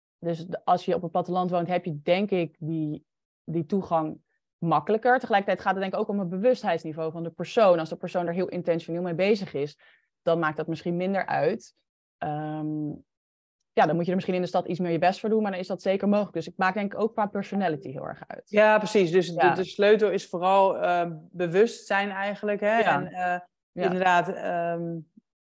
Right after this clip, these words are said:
Speaker 2: niet laten overprikkelen. En de natuur
Speaker 1: Ja.
Speaker 2: helpt daarbij, maar het is, ja, het begint wel met mindset eigenlijk.
Speaker 1: Dat denk ik wel. Ja, het begint heel, dat voelde ik zelf heel erg. Het begint zelf ook heel erg met dat contact maken met mijn eigen lijf.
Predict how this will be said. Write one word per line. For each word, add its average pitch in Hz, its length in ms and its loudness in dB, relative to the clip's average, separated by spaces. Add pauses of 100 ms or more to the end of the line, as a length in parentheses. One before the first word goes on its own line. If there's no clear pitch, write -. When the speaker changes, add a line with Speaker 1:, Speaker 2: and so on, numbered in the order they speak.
Speaker 2:
niet 185 320 -2
laten 185 280 4
overprikkelen. 190 800 0
En 190 120 -4
de 185 80 0
natuur 196 380 -2
Speaker 1:
Ja. 254 80 4
Speaker 2:
helpt 190 280 0
daarbij, 190 400 0
maar 202 140 -4
het 170 100 -10
is, 180 220 -10
ja, 147 140 -6
het 165 100 -2
begint 190 340 -2
wel 185 140 0
met 180 200 -6
mindset 151 480 -6
eigenlijk. 147 420 -12 (360)
Speaker 1:
Dat 311 120 -4
denk 370 120 0
ik 269 140 0
wel. 120 320 0
Ja, 202 200 6
het 180 100 0
begint 269 260 -2
heel, 285 160 -2 (100)
dat 277 220 -6
voelde 294 180 -2
ik 247 80 -6
zelf 311 240 -2
heel 302 120 -2
erg. 311 100 0
Het 240 100 -8
begint 254 200 -4
zelf 254 200 0
ook 262 120 -4
heel 277 100 0
erg 262 100 -4
met 254 120 -2
dat 240 140 -6
contact 240 360 0
maken 220 260 -2
met 208 120 -4
mijn 202 140 -2
eigen 147 300 -2
lijf. 143 260 -8